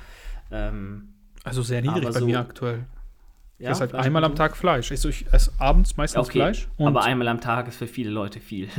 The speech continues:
Speaker 1: <laughs> Also von
Speaker 2: Ach so,
Speaker 1: daher.
Speaker 2: ja, normalerweise esse ich dreimal am Tag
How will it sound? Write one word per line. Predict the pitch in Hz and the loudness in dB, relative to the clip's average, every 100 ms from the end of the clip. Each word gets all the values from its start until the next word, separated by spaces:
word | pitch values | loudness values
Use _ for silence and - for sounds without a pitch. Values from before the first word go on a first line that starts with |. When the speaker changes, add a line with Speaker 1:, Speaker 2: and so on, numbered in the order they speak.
| - | -10
Speaker 1:
<laughs> | - - - | -14 -14 -16
Also | - | -16
von | - - | -16 -6
Speaker 2:
Ach | 123 | -2
so, | 165 | 4
Speaker 1:
daher. | 143 147 | 6 8
Speaker 2:
ja, | |
normalerweise | 160 170 165 170 | 10 10 12 10
esse | 160 | 8
ich | 135 | 6
dreimal | 151 165 117 | 6 6 6
am | 107 | 0
Tag | 123 | -2